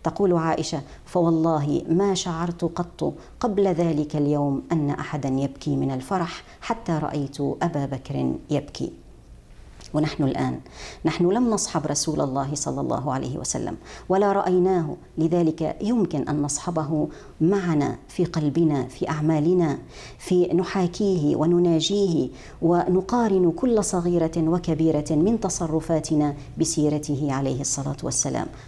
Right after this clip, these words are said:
عساه يرضى عنا، وعساه يقربني ويقربك منه في الجنة. إذن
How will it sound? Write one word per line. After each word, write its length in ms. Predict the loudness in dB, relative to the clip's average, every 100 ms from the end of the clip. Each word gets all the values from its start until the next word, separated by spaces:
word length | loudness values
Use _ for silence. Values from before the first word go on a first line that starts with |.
| -4
عساه 340 | 0 0 2 2
يرضى 360 | 2 2 0 0
عنا، 340 | 0 0 -2 -6 -12 -4
وعساه 380 | -2 0 -2 2
يقربني 840 | 2 2 -2 0 0 2 4 4
ويقربك 760 | 4 2 0 -2 -2 0 0 0
منه 480 | 2 4 2 0 -2 -12 -6
في 160 | 0
الجنة. 480 | 2 2 0 -2 -6 -12 -20 -20 -2
إذن 340 | 0 2 2